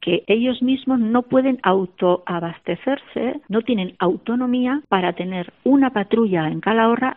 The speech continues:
las veinticuatro horas del día. Necesitan de otras patrullas de otras localidades o de Navarra o de otras poblaciones de La Rioja para poder cubrir ese, ese déficit. Teniendo en cuenta además que esta patrulla no atiende solo Calahorra.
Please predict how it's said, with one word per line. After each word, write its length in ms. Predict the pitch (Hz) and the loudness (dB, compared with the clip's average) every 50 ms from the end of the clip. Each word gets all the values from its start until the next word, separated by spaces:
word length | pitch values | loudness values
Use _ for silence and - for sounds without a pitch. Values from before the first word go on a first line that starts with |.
| - - | -8 -6
las 240 | - 185 175 180 180 | -4 -2 -2 -2 -2
veinticuatro 600 | 180 175 175 165 175 180 - 208 214 - 190 190 | -4 -4 -2 -4 -4 -2 -2 -4 -2 -2 -2 -2
horas 240 | 202 214 214 214 208 | -2 -2 -2 -4 -4
del 180 | 190 160 165 165 | -6 -8 -8 -8
día. 300 | 160 156 151 170 - _ - | -10 -10 -12 -14 -14 _ -6
Necesitan 720 | 185 185 185 - 185 - - 240 - - 170 165 160 - - | -6 -6 -6 -6 -8 -6 -8 -8 -6 -6 -8 -8 -8 -10 -10
de 180 | 180 151 160 | -8 -8 -6
otras 240 | 180 - 190 190 - | -6 -4 -6 -6 -6
patrullas 520 | - - 208 - 254 285 277 240 190 160 - | -6 -8 -6 -4 -4 -4 -2 -2 -4 -4 -4
de 80 | 160 | -6
otras 240 | 151 - 170 170 165 | -6 -4 -6 -6 -4
localidades 720 | 185 180 - 185 190 202 220 254 269 277 277 285 311 311 311 | -4 -4 -2 0 0 2 2 0 0 0 -2 -2 -4 -4 -6
o 120 | - 185 165 | -6 -6 -6
de 100 | 160 160 | -4 -4
Navarra 720 | 156 151 156 170 202 233 240 226 196 185 170 160 165 165 - | -2 0 2 2 2 2 2 0 -2 -4 -6 -8 -8 -8 -8
o 100 | 202 165 | -6 -4
de 100 | 160 165 | -2 -2
otras 220 | 170 175 165 - | -2 -4 -6 -6
poblaciones 540 | - 175 170 165 165 - 170 165 165 160 160 | -6 -4 -4 -4 -4 -4 -6 -8 -6 -6 -6
de 140 | 170 170 170 | -6 -4 -2
La 140 | 185 190 | -2 -2
Rioja 480 | 202 214 240 254 - - - 247 269 302 - | -2 -2 -2 -4 -4 -6 -6 -6 -6 -4 -4
para 220 | - 214 214 220 220 | -4 -2 -2 -2 -2
poder 340 | - 175 175 196 220 - | 0 0 0 0 0 -2
cubrir 420 | - - 185 180 180 214 240 - _ - | -8 -10 -6 -4 -2 -4 -4 -6 _ -6
ese, 280 | 202 202 202 208 170 160 - - - - _ - | -6 -6 -4 -6 -10 -10 -10 -16 -18 -12 _ -6
ese 180 | 208 202 233 | -6 -2 -2
déficit. 360 | 202 180 185 - - - - - | -2 -2 -4 -6 -10 -14 -6 -2
Teniendo 320 | - 175 170 185 214 240 | -2 0 2 2 2 2
en 80 | 240 240 | 2 2
cuenta 240 | 247 240 233 - 226 | 2 2 2 2 0
además 320 | 220 220 220 220 226 220 - | 0 0 -2 -4 -4 -4 -6
que 120 | - 151 | -8 -10
esta 220 | - - - 220 - | -8 -6 -6 -4 -2
patrulla 480 | - 220 - 220 226 220 214 208 202 | -2 -2 -2 -2 -4 -2 -2 -2 -2
no 180 | 202 220 247 247 | 0 0 0 0
atiende 440 | 220 185 - 233 240 226 185 156 - | 0 0 0 0 0 0 -2 -4 -6
solo 240 | - - 160 156 156 | -4 -2 -2 -2 -2
Calahorra. 560 | - 151 151 156 151 151 - - 156 160 | -2 -4 -4 -2 -4 -4 -6 -8 -10 -14